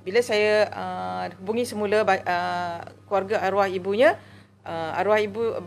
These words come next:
keluarga arwah ibunya macam, ah, ada dua, daripada tujuh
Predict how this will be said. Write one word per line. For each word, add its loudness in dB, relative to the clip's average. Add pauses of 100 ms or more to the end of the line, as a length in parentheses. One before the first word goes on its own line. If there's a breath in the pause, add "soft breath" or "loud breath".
(160)
keluarga 4
arwah 4
ibunya 2
macam, 2
ah, -6
ada 2
dua, -2 (160)
daripada -2
tujuh 0